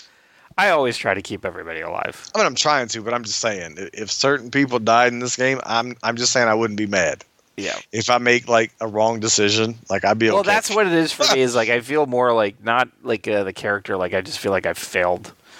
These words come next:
Speaker 1: if, if,
Speaker 2: Yeah.
Speaker 1: if not
Speaker 2: Yeah, yeah,
Speaker 1: everybody
Speaker 2: yeah.
Speaker 1: is, is
Speaker 2: Yeah,
Speaker 1: kept
Speaker 2: right.
Speaker 1: alive.
Speaker 2: Yeah, yeah, yeah.
Speaker 1: So, but, um, yeah, well, awesome. Well, I, I can't wait, uh, for you to finish it so we can, I can kinda hear,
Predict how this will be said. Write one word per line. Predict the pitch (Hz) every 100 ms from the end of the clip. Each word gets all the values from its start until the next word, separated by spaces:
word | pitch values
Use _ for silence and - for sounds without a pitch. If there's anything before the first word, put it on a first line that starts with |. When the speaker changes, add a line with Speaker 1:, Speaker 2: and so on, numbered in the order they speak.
| - - _
Speaker 1:
if, | - - -
if, | -
Speaker 2:
Yeah. | 123 113
Speaker 1:
if | 104 92
not | 98
Speaker 2:
Yeah, | 95
yeah, | 110
Speaker 1:
everybody | 107 95 92 92
Speaker 2:
yeah. | 87
Speaker 1:
is, | 87 - - _ -
is | 92 98
Speaker 2:
Yeah, |
Speaker 1:
kept | 95 87
Speaker 2:
right. | -
Speaker 1:
alive. | - - - - _ _ _
Speaker 2:
Yeah, | 90 - _
yeah, | 82 76
yeah. | 71 78 _ _ _ _ _
Speaker 1:
So, | - - - _ _ _ _ _ _ _ - _
but, | 107 -
um, | 95 - - - - -
yeah, | 175 220
well, | 120
awesome. | 143 170 98
Well, | 98 98
I, | 101
I | 98
can't | - 113
wait, | 107 104 98 -
uh, | 101 98
for | -
you | 101
to | 95
finish | 95 104 104 -
it | 92
so | - 95
we | 92
can, | - 95 -
I | -
can | 113 92
kinda | 101 92
hear, | 95 92 90